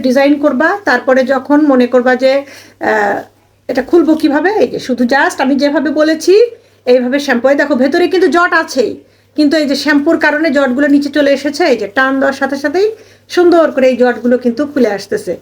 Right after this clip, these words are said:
যেটা তুমি আগে তেল দিয়ে বা কোনো কিছু দিয়েই কিন্তু এটা করা সম্ভব হতো না। এই দেখো আমার সামনের জটগুলো খুলে গেল, কি সুন্দর। এখন আমি সেম পদ্ধতিতে পিছনে নিচেরগুলো তো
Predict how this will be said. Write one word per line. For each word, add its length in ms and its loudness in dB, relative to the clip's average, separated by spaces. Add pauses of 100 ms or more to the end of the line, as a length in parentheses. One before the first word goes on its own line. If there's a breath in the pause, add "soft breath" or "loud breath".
(360 loud breath)
যেটা 240 2
তুমি 160 2 (160)
আগে 160 -2 (100)
তেল 180 4 (100)
দিয়ে 240 4 (160)
বা 80 2 (160)
কোনো 140 2 (120)
কিছু 160 -2 (100)
দিয়েই 260 4
কিন্তু 180 -2
এটা 180 -2
করা 140 2 (300)
সম্ভব 380 2
হতো 240 -8
না। 60 -10 (100)
এই 120 -4
দেখো 180 -12 (560 soft breath)
আমার 280 -2
সামনের 280 2
জটগুলো 360 0 (120)
খুলে 240 0
গেল, 120 -8 (120)
কি 80 0 (100)
সুন্দর। 260 -6 (640 soft breath)
এখন 180 -2
আমি 140 0 (200)
সেম 180 2 (140)
পদ্ধতিতে 420 0 (100)
পিছনে 260 2
নিচেরগুলো 400 0
তো 100 0